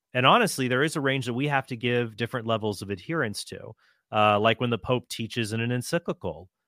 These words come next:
uh, when he's making an act to formally teach that requires, like, the religious submission of mind and will, when it's on a matter of faith and morals. Sometimes the Pope might say something, "Hey, here's a concern I have about climate change and what other countries should do." Well, that's a prudential judgment. So we should give it,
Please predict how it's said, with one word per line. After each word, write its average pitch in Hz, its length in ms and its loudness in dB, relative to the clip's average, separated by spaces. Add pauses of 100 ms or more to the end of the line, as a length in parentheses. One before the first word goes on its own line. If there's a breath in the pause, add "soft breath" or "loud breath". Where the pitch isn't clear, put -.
(180)
uh, 98 240 4
when 107 140 2
he's 110 180 0
making 113 300 0
an 107 80 2
act 107 320 2
to 104 80 -6
formally 107 440 -2
teach 117 360 -6
that 107 100 0
requires, 98 460 0
like, 95 140 -6
the 98 80 -6
religious 95 440 -4
submission 98 400 -6
of 95 60 -4
mind 95 260 -2
and 90 120 -6
will, 110 300 0 (160 loud breath)
when 113 140 4
it's 110 120 2
on 110 180 8
a 104 40 4
matter 104 300 6
of 95 80 0
faith 104 260 -2
and 95 80 -6
morals. 127 540 -4 (460)
Sometimes 170 340 4
the 170 100 0
Pope 175 200 6
might 165 180 4
say 160 140 0
something, 160 400 0
"Hey, 156 280 2
here's 127 380 0 (300)
a 113 80 -2
concern 135 440 2
I 131 120 4
have 131 260 6
about 123 320 4
climate 147 380 0
change 92 340 -6
and 98 100 -4
what 104 120 2
other 110 180 2
countries 120 420 -4
should 113 200 -6
do." 123 360 -4 (400)
Well, 117 80 4
that's 123 200 6
a 131 40 -2
prudential 147 460 2
judgment. 90 480 -4
So 117 100 -2
we 117 140 2
should 120 220 0
give 131 160 2
it, 127 160 0